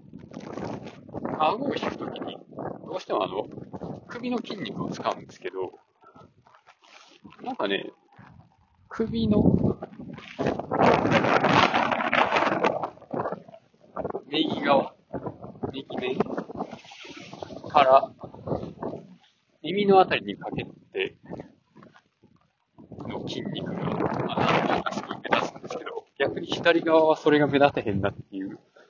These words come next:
そのなんか左右のアンバランスさが、まあ、だいぶ明らかになって、でね、どういうタイミングでその首の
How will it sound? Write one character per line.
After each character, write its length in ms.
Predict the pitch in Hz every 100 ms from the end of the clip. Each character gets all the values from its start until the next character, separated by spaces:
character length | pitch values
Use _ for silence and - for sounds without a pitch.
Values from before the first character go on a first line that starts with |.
| _ - - - -
そ 60 | 156
の 60 |
な 120 | 147
ん 20 | 139
か 160 | -
左 220 | - 165 156
右 120 | 107 101 - - -
の 200 | 98 92 -
ア 100 | 113
ン 140 | 117
バ 100 | 113
ラ 160 | 110 110
ン 40 |
ス 80 | -
さ 120 | 117
が、 240 | 107 107 - - - - - - _ _ _ _ _ _ _ _ _ _ _ _ _ - - - - - - _ _ _ _ - - - - - 127
ま 80 |
あ、 20 | 120
だ 140 | 131
い 60 | 143
ぶ 100 | 139
明 60 | -
ら 120 | 143
か 140 | 131 95
に 100 | 98
な 60 |
っ 20 | - -
て、 200 | 101 110 - - - _ _ _ _ - - - - - - - _ _ _ _ _ _ - -
で 240 | 123 117 110
ね、 60 | 143
ど 220 | 180 208
う 40 |
い 160 | 214 208
う 40 | -
タ 120 | 196
イ 100 | 196
ミ 180 | 190 190
ン 60 | 180
グ 60 |
で 180 | 180 196 -
そ 80 | 165
の 200 | 165 - - - - _ _ - - -
首 260 | 151 147 143
の 180 | 143